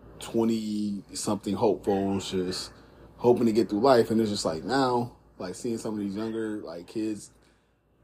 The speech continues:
you know, coming up now in their early twenties, mid twenties and shit like that, and it's just like, damn, man, like, <laughs> we were y'all at one point. Now, now I know how it feels when, like, we have older folks talking to us, like, man,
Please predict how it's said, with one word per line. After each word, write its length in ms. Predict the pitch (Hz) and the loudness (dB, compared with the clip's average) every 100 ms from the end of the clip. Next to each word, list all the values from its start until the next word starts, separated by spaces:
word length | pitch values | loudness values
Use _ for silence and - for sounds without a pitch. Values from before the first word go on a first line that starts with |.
| _ - | _ -18
you 80 | 123 | -8
know, 140 | 110 98 | -8 -6
coming 320 | 135 120 120 | -4 -2 -2
up 100 | 110 | -4
now 500 | 120 117 117 113 113 | -4 -2 -2 -2 -4
in 160 | 117 113 110 | -8 -10 -8
their 280 | 110 107 - | -6 -6 -8
early 300 | 110 113 110 | -8 -6 -6
twenties, 640 | 110 117 113 113 110 101 | -6 -4 -4 -4 -6 -8
mid 220 | 107 110 104 | -6 -6 -6
twenties 320 | 117 107 101 | -8 -8 -8
and 80 | 101 | -8
shit 180 | 104 | -8
like 200 | 95 92 | -8 -6
that, 120 | 110 107 | -6 -6
and 100 | 98 | -8
it's 100 | 92 | -12
just 120 | - | -16
like, 160 | 76 - | -18 -18
damn, 300 | 82 76 71 | -18 -20 -20
man, 260 | 78 82 76 | -20 -20 -18
like, 240 | 76 - - - - - - _ | -16 -16 -18 -20 -20 -20 -20 _
<laughs> 500 | _ _ - 92 135 120 | _ _ -18 -6 -4 0
we 140 | 139 | 0
were 100 | 101 | 0
y'all 280 | 120 139 104 | 2 2 2
at 80 | 104 | -2
one 160 | 101 | -6
point. 300 | 101 101 80 | -6 -8 -6
Now, 240 | 120 127 - - - | -4 -4 -4 -14 2
now 240 | 147 180 | 6 6
I 60 | 165 | 8
know 160 | 160 156 | 6 6
how 220 | 151 139 | 6 4
it 120 | - | 8
feels 300 | 180 165 135 | 8 10 6
when, 200 | 131 127 | 0 0
like, 340 | 120 110 101 - _ _ - - | 0 -2 -6 -12 _ _ -20 -2
we 120 | 135 | 0
have 220 | 139 120 | 2 4
older 200 | 135 123 | 4 2
folks 220 | 127 120 - | 0 -2 2
talking 260 | 120 113 | 0 0
to 60 | 123 | 2
us, 200 | 135 113 | 2 2
like, 280 | 95 92 95 | -4 -4 -6
man, 420 | 104 92 87 | -8 -8 -10